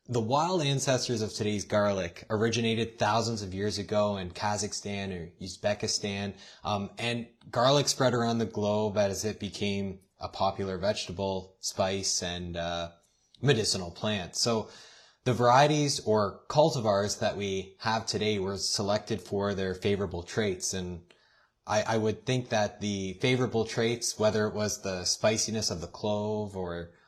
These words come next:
uh, tolerance to drought or the average size of the bulb or number of cloves in the bulb,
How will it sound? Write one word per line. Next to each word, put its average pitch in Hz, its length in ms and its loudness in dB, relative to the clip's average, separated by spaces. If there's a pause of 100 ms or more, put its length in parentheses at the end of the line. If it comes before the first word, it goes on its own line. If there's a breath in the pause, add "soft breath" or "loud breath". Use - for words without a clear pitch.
(120)
uh, 73 400 -6 (180)
tolerance 98 600 0
to - 120 -8
drought 113 600 2
or 90 320 -6 (320 soft breath)
the 98 120 -2
average 104 340 2
size 101 560 2
of 87 120 -8
the 87 60 -8
bulb 107 460 4
or 92 160 -4
number 101 300 0
of 90 160 -8
cloves 110 500 -2
in 113 120 -2
the 113 80 0
bulb, 110 480 2